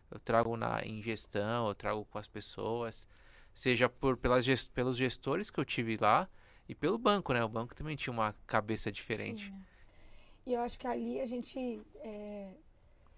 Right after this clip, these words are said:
Speaker 2: tinha o privilégio de aprender todos os dias, né?
Speaker 1: Todos os dias.
Speaker 2: Literalmente, a gente aprendia todos os dias, porque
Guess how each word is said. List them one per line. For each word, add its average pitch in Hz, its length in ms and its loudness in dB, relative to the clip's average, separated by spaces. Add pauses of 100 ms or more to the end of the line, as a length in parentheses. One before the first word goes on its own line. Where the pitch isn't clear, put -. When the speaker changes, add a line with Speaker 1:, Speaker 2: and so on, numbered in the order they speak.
(520)
Speaker 2:
tinha 262 500 -6
o 247 120 -8
privilégio 277 1000 -2 (1040)
de 214 160 2
aprender 254 460 2 (180)
todos 240 440 -2
os 233 100 0
dias, 190 300 -6
né? 190 160 -8 (260)
Speaker 1:
Todos 220 80 -2
os 226 40 4
dias. 285 140 4
Speaker 2:
Literalmente, 233 760 2
a 226 40 -6
gente 214 200 -8
aprendia 214 340 -6
todos 208 240 -6
os 240 120 -4
dias, 214 240 -6
porque 220 520 0